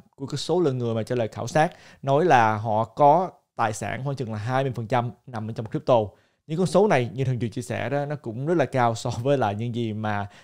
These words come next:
à, Thuận nghĩ. Các bạn nghĩ sao? Các bạn hãy comment ở bên dưới cái video này. Và đây là tất cả những thông tin mà Thuận muốn chia sẻ với các bạn trong cái video ngày hôm nay.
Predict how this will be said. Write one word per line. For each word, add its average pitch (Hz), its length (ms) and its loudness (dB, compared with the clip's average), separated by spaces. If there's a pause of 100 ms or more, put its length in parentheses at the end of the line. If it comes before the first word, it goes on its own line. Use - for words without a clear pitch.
à, 113 200 -4
Thuận 131 180 -2
nghĩ. 113 200 0 (160)
Các 156 80 -8
bạn 120 140 0
nghĩ 123 100 -2
sao? 127 380 0
Các - 80 -12
bạn 123 80 0
hãy 110 60 -4
comment 127 380 -2 (160)
ở 113 80 -8
bên 120 140 0
dưới 131 140 -2
cái 143 140 0
video 127 320 2
này. 113 260 0 (200)
Và 156 100 -2
đây 175 240 6
là 139 260 8
tất 180 220 0
cả 131 200 8
những 147 120 -2
thông 156 100 0
tin 160 160 2
mà 135 80 2
Thuận 127 140 -2
muốn 139 120 0
chia 156 200 0
sẻ 113 200 0
với 127 120 0
các 160 100 2
bạn 110 280 2 (140)
trong 147 100 -2
cái 147 100 2
video 139 280 2
ngày 123 140 -2
hôm 117 140 -2
nay. 135 280 4